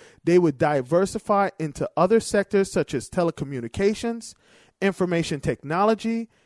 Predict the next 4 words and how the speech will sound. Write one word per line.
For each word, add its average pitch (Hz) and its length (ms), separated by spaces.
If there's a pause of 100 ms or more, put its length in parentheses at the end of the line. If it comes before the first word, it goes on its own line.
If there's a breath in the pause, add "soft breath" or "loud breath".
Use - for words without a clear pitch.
(260)
energy, 226 680 (340)
power, 214 800
retail, 220 840
textiles, 214 720